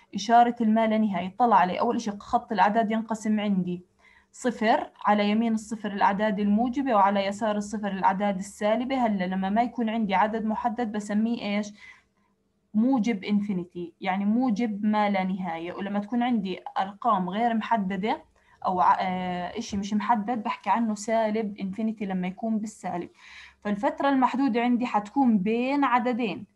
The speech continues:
إذن الفترة المحدودة حتكون بين عددين،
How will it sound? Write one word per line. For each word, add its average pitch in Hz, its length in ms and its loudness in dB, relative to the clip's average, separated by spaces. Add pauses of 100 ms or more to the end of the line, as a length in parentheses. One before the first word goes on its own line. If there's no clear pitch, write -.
(240)
إذن 196 480 -2 (200)
الفترة 185 680 -8 (1080)
المحدودة 202 880 -2 (320)
حتكون 226 680 -2
بين 214 580 -2 (1900)
عددين، 185 960 -2